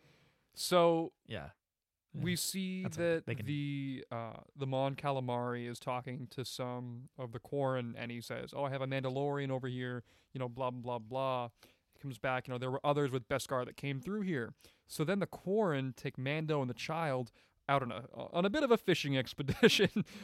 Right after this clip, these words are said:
Speaker 1: to find the other
Speaker 2: Yeah.
Speaker 1: Mandalorians. And this was a fun scene, too. You know, we hear the, uh, the Mandalorian theme come in that we saw, uh, that we heard, pardon me, uh, that you typically hear when they're just starting out on their quest in any given episode.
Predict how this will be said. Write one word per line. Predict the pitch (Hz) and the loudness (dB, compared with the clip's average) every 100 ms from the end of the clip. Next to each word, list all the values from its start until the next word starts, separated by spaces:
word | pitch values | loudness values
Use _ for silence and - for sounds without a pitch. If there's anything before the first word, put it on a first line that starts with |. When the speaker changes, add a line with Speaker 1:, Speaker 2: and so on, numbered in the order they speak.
| - | -4
Speaker 1:
to | - | 0
find | 151 170 165 160 | 2 6 6 6
the | 139 | 4
other | 139 131 | 2 2
Speaker 2:
Yeah. | 127 | 2
Speaker 1:
Mandalorians. | 123 123 123 120 117 131 120 | 0 0 0 0 -4 -10 -6
And | 135 | 0
this | 196 | 2
was | 285 233 | 2 -2
a | |
fun | - 151 131 | 2 0 0
scene, | - 127 120 | -2 -4 -2
too. | - 160 123 - - _ | 0 0 0 -6 -20 _
You | 151 | 0
know, | 143 | 2
we | 135 147 | 2 -2
hear | 180 180 | 0 2
the, | 165 156 143 | 2 0 0
uh, | 127 120 - - - _ _ _ _ _ - - | 0 -2 -6 -12 -20 _ _ _ _ _ -8 0
the | |
Mandalorian | 160 151 147 143 143 147 139 | 4 4 4 4 4 0 -2
theme | 147 143 143 | -4 -2 0
come | 151 147 | -2 -2
in | 147 151 - _ _ | -2 -6 -10 _ _
that | 139 139 | -6 -2
we | 143 | -2
saw, | - 143 143 139 - _ _ | 4 4 6 2 -2 _ _
uh, | 143 | -2
that | 147 | 0
we | 151 | 0
heard, | 139 143 127 | 2 2 2
pardon | 139 131 123 | 0 0 0
me, | 123 117 _ _ - | -4 -6 _ _ -14
uh, | 117 - | -10 -6
that | 170 | -2
you | |
typically | 208 233 247 214 | -2 -2 -2 -4
hear | 180 175 | -2 -2
when | 151 139 | 0 0
they're | 135 | 0
just | 143 - | 0 2
starting | 147 139 | 2 2
out | 131 131 | 2 2
on | |
their | 127 | 0
quest | 117 135 127 | 0 0 2
in | 135 | 0
any | 123 131 127 - | -2 -2 -4 0
given | 139 127 | 2 2
episode. | 131 - 139 131 | 0 -2 0 -2